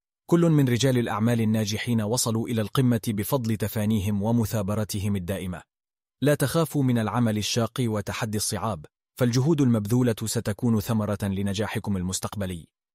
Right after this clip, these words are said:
رجال الأعمال الناجحين يعتمدون على الابتكار والإبداع لتحقيق النجاح المالي. كونوا مستعدين للتفكير خارج الصندوق وتطوير أفكار جديدة ومبتكرة في مجالكم. ابحثوا عن الفرص والحلول الجديدة،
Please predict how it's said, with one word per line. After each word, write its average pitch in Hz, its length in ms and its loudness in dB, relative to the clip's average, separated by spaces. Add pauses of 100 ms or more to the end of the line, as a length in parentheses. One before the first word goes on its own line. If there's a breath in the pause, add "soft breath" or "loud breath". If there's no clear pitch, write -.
رجال 107 420 2
الأعمال 120 460 0
الناجحين 95 640 -2
يعتمدون 104 680 -2
على 101 240 -2
الابتكار 101 640 -2
والإبداع 92 580 0
لتحقيق 98 600 -4
النجاح 95 480 -2
المالي. 85 560 -6 (540)
كونوا 156 320 4
مستعدين 110 640 0
للتفكير 110 640 -2
خارج 110 340 -2
الصندوق 101 680 -2
وتطوير 101 600 -2
أفكار 120 320 0
جديدة 107 540 0
ومبتكرة 101 680 0
في 104 160 -4
مجالكم. 95 640 -2 (460)
ابحثوا 107 420 -2
عن 98 140 0
الفرص 127 460 -2
والحلول 107 460 0
الجديدة، 98 580 -2